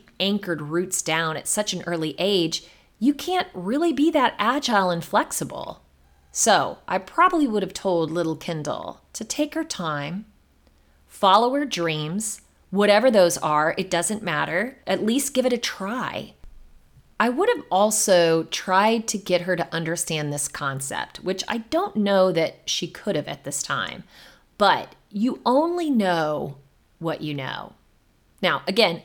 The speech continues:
I would have thought that I know everything, but it's a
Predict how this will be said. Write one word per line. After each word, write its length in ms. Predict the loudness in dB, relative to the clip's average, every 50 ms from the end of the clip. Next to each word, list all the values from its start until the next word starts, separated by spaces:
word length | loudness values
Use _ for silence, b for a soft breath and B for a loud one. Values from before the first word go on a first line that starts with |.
| _ 2
I 120 | 4 4
would 180 | 4 4 0 0
have 80 | 0
thought 320 | 0 2 4 4 4 4 2
that 80 | 0
I 100 | 0 0
know 220 | 0 -2 -4 -4 -4
everything, 720 | -4 -4 -2 -2 -4 -6 -6 -8 -8 -8 -8 -10 -12 -14 -16 b b b b b b b b b b b _
but 260 | 6 6 6 6 4 -2
it's 180 | -4 -2 -2
a 60 | -4